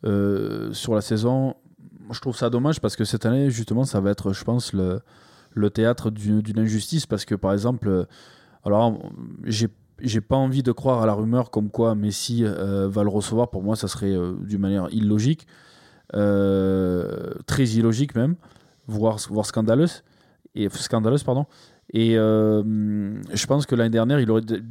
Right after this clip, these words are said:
déjà fallu le donner à Lewandowski. Et je pense que ça aurait, ça aurait donné la place, tu vois, à un,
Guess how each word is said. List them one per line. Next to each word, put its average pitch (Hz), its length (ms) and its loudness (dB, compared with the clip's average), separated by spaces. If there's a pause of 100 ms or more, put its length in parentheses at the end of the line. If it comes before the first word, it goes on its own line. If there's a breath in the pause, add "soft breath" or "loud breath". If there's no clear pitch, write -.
(240)
déjà 123 260 0
fallu 117 300 2
le 107 100 4
donner 110 220 2
à 104 60 2
Lewandowski. 104 600 0 (420 soft breath)
Et 120 40 -4
je - 100 -6
pense 127 220 -2
que 113 80 0
ça 110 160 0
aurait, 107 160 4 (180)
ça 107 160 0
aurait 107 140 2
donné 113 180 2
la 107 120 0
place, 120 300 0
tu - 140 -12
vois, 107 320 2
à 98 60 0
un, 92 500 -2